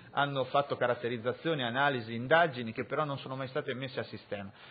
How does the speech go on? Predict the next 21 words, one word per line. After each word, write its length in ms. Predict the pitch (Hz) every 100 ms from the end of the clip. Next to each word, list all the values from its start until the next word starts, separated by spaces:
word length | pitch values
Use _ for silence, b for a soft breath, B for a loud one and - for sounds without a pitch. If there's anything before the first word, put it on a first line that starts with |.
| B B
Questo 260 | 180 175
è, 280 | 143 139 - 123
eh, 100 | 123
diciamo, 440 | 127 127 120 117
un 120 | 135
altro 240 | 139 139 120
obiettivo 460 | 127 131 117 107
che, 200 | 101 113 - B B B
eh, 220 | 120 123 127
il 140 | 139
decreto, 680 | 131 131 123 123 - 120 - -
eh, 560 | 123 120 117 113 113 -
un 200 | 131 139
altro, 560 | 139 127 127 123 120
un 140 | 131 135
altro 240 | 139 127
obiettivo 340 | 127 135 123 117
che 80 |
il 80 | 120
decreto 440 | 113 - 117 113 110
coglie. 500 | 104 98 98 98